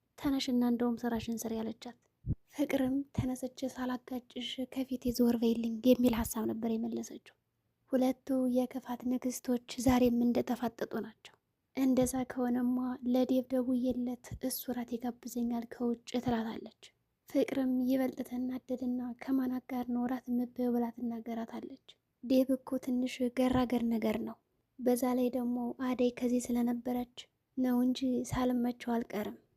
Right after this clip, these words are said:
ፍቅርም በጣም ተናደድና «ከመቼ ወዲህ ነው ደግሞ የተመቸሽው? በአንዴ ደግሞ ከባርኮት ወደ ዴቭ የዞርሽው እንዴት ነው?» ትላለች። «አንቺ ልክስክስ» አለቻት። «ትሰሚኛለሽ?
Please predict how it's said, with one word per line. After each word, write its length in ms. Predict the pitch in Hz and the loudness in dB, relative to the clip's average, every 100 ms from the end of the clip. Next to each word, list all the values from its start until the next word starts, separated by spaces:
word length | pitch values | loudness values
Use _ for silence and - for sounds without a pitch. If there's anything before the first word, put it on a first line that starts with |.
| _ _ _ | _ _ _
ፍቅርም 360 | 294 - 269 262 | -4 -2 -2 0
በጣም 300 | 262 262 269 | 0 0 -2
ተናደድና 720 | 269 254 240 247 262 254 254 254 247 | -2 -4 -4 -4 -4 -2 0 -2 -4
«ከመቼ 340 | - 254 254 - | -2 -2 0 0
ወዲህ 240 | 254 254 | 0 2
ነው 120 | 254 | 0
ደግሞ 220 | 240 247 240 | -2 0 0
የተመቸሽው? 640 | 247 240 226 - 254 233 - _ _ _ - | 0 -2 -4 -4 -8 -10 -14 _ _ _ -14
በአንዴ 340 | 214 233 262 269 | -10 -8 -6 -4
ደግሞ 240 | 262 254 254 | -4 -4 -6
ከባርኮት 540 | 247 254 247 247 - 247 | -6 -2 -2 -2 -6 -2
ወደ 180 | 247 240 240 | 0 2 2
ዴቭ 200 | 247 240 | 2 2
የዞርሽው 440 | 247 240 233 240 | 2 2 0 0
እንዴት 300 | 247 240 240 | 2 2 0
ነው?» 140 | 240 226 | -2 -4
ትላለች። 500 | 226 214 233 - - - _ _ _ _ - | -6 -6 -8 -16 -20 -20 _ _ _ _ -6
«አንቺ 260 | 254 254 277 | -4 -2 0
ልክስክስ» 580 | 277 285 294 - - 285 - | 2 2 -2 -4 -8 -8 -4
አለቻት። 440 | 240 226 - - _ _ - | -2 -4 -8 -18 _ _ -4
«ትሰሚኛለሽ? 800 | 262 262 262 262 262 254 269 | -2 0 0 2 0 -2 -6